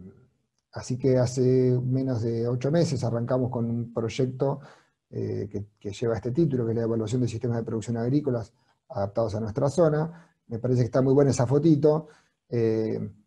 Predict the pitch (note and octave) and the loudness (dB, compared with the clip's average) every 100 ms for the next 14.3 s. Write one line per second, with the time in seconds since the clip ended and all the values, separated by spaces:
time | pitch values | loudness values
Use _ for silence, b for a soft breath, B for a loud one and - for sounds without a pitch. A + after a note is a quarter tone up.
0 | _ A#2 A2 C#3 D#3+ E3+ D#3 D#3 D3+ C3+ | _ -8 0 4 6 6 6 2 2 2
1 | B2+ C3 A#2 A#2 B2+ C3 E3+ D3 B2+ D3 | 2 2 2 0 -2 0 4 4 4 0
2 | C#3+ B2+ B2 G2 G2+ A#2 A2+ E3+ D#3+ A#2+ | 2 0 0 -4 -8 -8 -4 0 2 2
3 | B2+ A#2 A2+ B2+ A#2+ A#2 - E3+ C#3+ C#3+ | 0 -2 0 2 2 0 2 2 2 -2
4 | C#3 - b b b b _ A#2+ A2+ A2+ | -4 -8 b b b b _ -4 -2 -2
5 | A2 G#2+ G#2+ G#2 G#2 - _ - - A#2 | -2 -4 -4 -6 -10 -16 _ -14 -6 -4
6 | A#2 - _ _ E3+ F3+ D#3 A#2 G#2+ A#2 | -4 -8 _ _ 6 8 8 6 2 2
7 | B2+ B2+ B2+ E3 D3+ D3+ D3+ C#3+ D3+ D#3+ | 0 0 4 4 6 6 6 4 4 4
8 | D#3+ B B B B2+ B2 C3+ C3 C3 B2+ | 0 B B B -4 0 2 4 4 4
9 | B2 A#2 B2 - C3 C#3+ - E3+ D#3 D#3+ | 4 2 0 -2 0 0 4 4 4 -2
10 | b b b b _ - A2+ A2 G#2+ G#2 | b b b b _ -8 -4 -2 -2 -2
11 | G#2+ G#2 G2+ _ C3+ D3 D#3 - B2 B2 | -6 -10 -14 _ 2 2 2 -2 -2 0
12 | B2+ C#3 C#3+ C#3 C3+ B2+ B2+ B2 A#2 A#2+ | 2 4 6 6 4 4 4 2 0 0
13 | A2+ - A#2 - D#3+ D#3+ D#3+ C3 A#2+ A2+ | -2 -4 -4 2 4 6 2 0 -2 0
14 | G#2+ G#2+ G#2+ | -2 -6 -10